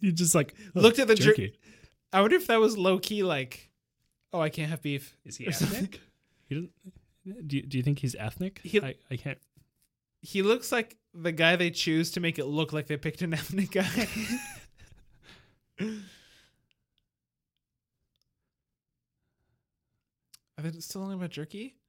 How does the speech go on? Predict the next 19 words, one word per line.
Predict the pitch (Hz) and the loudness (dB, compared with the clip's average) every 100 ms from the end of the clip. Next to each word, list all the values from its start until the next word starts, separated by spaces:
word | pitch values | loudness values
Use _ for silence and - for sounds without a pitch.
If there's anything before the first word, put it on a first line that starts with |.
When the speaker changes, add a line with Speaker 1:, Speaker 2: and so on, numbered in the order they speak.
| - | -6
Speaker 1:
Is | 107 | -4
she | 113 | -2
gonna | 123 | -2
fall | 120 92 | -2 -4
in | 90 | -4
love | 87 98 | -6 -8
with | 131 | -6
him? | 185 240 - | -6 -6 -8
What's | 113 - | -8 -6
happening | 131 165 101 | -4 -4 -4
here? | 92 95 98 _ _ 220 | -4 -8 -12 _ _ -4
Speaker 2:
She's | 208 294 | -2 0
being | 320 254 185 180 | 2 2 0 2
weirdly | 240 247 226 220 | 4 4 4 2
flirty | 208 202 185 | 4 2 4
with | 165 170 | 2 0
a | 156 | -2
delivery | 151 131 123 | -4 -4 -6
guy. | 117 104 | -8 -10